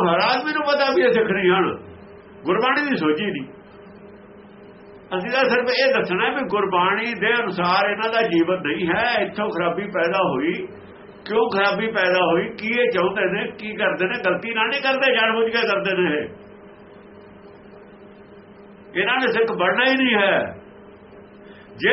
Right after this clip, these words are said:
ਤੁਸੀਂ ਸਿੱਖੀ ਚਾਹੁੰਦੀ ਹੈ ਸੰਗਤ, ਤੇ ਇਹਨਾਂ ਨੂੰ ਬਾਈਪਾਸ ਕਰੋ, ਇਹਨਾਂ ਨੂੰ ਸਾਈਡ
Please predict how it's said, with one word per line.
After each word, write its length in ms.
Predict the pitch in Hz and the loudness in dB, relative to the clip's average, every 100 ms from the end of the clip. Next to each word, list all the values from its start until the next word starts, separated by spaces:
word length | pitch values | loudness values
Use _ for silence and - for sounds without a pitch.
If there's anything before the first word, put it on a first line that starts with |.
| 269 | 2
ਤੁਸੀਂ 280 | 262 247 262 226 | 2 2 0 0
ਸਿੱਖੀ 260 | 226 247 247 | -2 -4 -2
ਚਾਹੁੰਦੀ 340 | 240 254 294 | 0 0 2
ਹੈ 60 | 262 | 2
ਸੰਗਤ, 360 | 208 220 240 254 | 2 0 -2 -2
ਤੇ 160 | 254 247 | 0 0
ਇਹਨਾਂ 240 | 240 247 | 0 0
ਨੂੰ 120 | 254 208 | 0 0
ਬਾਈਪਾਸ 480 | 208 226 240 226 | 0 2 0 0
ਕਰੋ, 160 | 208 170 - - - - - - - - - - - - - 807 762 640 - - - - - - - - - - - - - - - - - | -4 -6 -8 -18 -20 -20 -20 -20 -20 -20 -20 -20 -20 -20 -20 -18 -18 -18 -18 -20 -20 -20 -20 -20 -20 -20 -20 -20 -20 -20 -20 -20 -20 -16 -6
ਇਹਨਾਂ 260 | 185 214 220 | -2 0 0
ਨੂੰ 220 | 247 233 | 0 0
ਸਾਈਡ 300 | 185 190 | 2 2